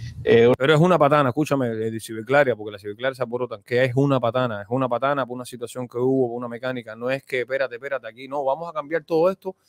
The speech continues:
Speaker 2: y ahora es con patana, no, eso es donde único se ve es en Cuba porque le están sacando dinero, que tú no sabes cuánto cuesta, que tú no sabes cuánto es el interés, que tú no sabes cómo las, son las condiciones ni los términos.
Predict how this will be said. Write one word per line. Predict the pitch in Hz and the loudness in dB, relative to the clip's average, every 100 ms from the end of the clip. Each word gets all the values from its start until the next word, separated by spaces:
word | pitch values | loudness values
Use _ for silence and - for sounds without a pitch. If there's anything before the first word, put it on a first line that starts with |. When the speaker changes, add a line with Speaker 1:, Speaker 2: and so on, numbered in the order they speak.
| _ _ | _ _
Speaker 2:
y | 127 | 4
ahora | 147 185 | 4 4
es | |
con | - 147 | 0 2
patana, | 139 135 160 131 | 6 8 6 6
no, | 156 | 2
eso | 143 160 | 2 2
es | |
donde | 156 | 4
único | 165 185 170 | 4 4 2
se | 160 | 4
ve | 180 | 4
es | 170 | 4
en | 143 | 4
Cuba | 190 208 | 8 8
porque | 165 147 - 135 | 8 4 2 -4
le | |
están | 127 - 175 165 | -2 0 0 0
sacando | 147 135 156 170 160 139 | 0 0 0 2 4 4
dinero, | 127 147 156 120 - _ _ _ _ _ _ _ _ _ _ _ | 4 6 6 4 0 _ _ _ _ _ _ _ _ _ _ _
que | 143 131 | 2 6
tú | 165 | 6
no | 170 | 6
sabes | 147 165 165 | 6 6 8
cuánto | 147 160 151 147 | 8 6 6 6
cuesta, | 143 147 143 139 147 | 8 8 6 4 2
que | 143 | 2
tú | 139 | 2
no | 151 139 | 0 2
sabes | 151 147 | 4 4
cuánto | 143 147 147 | 4 2 2
es | 139 | 2
el | 135 | 4
interés, | 135 135 135 143 143 139 | 2 4 4 6 6 4
que | |
tú | 139 | 2
no | 147 | -2
sabes | 139 151 147 | 0 2 2
cómo | 143 147 | 2 0
las, | 147 131 | 0 -2
son | 156 | -4
las | 151 | -2
condiciones | - 147 135 - 147 160 | 0 2 2 2 2 2
ni | 170 | 2
los | 175 - | 0 2
términos. | 196 226 165 | 2 2 0